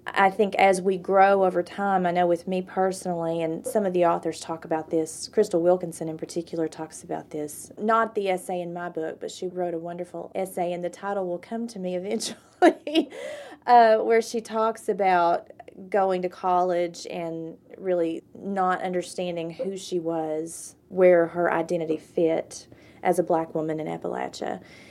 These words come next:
you know, and, and when she met Frank X Walker and the Appalachian poets, she realized, she came into her voice. And I think so many of us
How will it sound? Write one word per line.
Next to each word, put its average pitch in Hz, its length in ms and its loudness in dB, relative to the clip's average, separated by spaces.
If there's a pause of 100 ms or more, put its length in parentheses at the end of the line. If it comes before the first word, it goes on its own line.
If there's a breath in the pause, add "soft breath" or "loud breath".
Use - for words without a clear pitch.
(220 loud breath)
you 190 80 -4
know, 156 400 0
and, 170 260 -4
and 165 260 -2
when 175 140 -2
she 180 200 -2
met 175 300 0
Frank 170 280 -6
X 165 280 0
Walker 160 460 -2
and 151 140 -4
the 160 100 -4
Appalachian 165 560 -4
poets, 160 640 2 (460 loud breath)
she - 160 -2
realized, 170 800 4
she 226 120 -6
came 247 200 4
into 202 180 4
her 170 120 2
voice. - 580 -2 (360 loud breath)
And 214 80 4
I 220 60 6
think 233 160 4
so 214 180 2
many 214 280 2
of 180 120 4
us 165 440 2